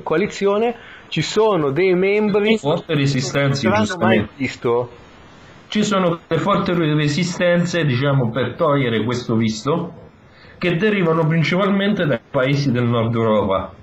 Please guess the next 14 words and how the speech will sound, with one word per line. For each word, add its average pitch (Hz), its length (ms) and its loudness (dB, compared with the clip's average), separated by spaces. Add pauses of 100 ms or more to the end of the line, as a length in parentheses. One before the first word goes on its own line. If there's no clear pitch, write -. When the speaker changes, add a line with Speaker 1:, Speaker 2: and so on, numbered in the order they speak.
(520)
Speaker 2:
I 156 120 0
paesi 190 500 0
del 175 140 2
nord 175 320 4
Europa 139 560 2
hanno 147 480 0
una 143 260 0
cultura 156 420 0
simile 139 460 0
alla 123 220 2
Russia 165 360 -2
per 139 160 0
quanto 120 320 -2
riguarda 113 800 0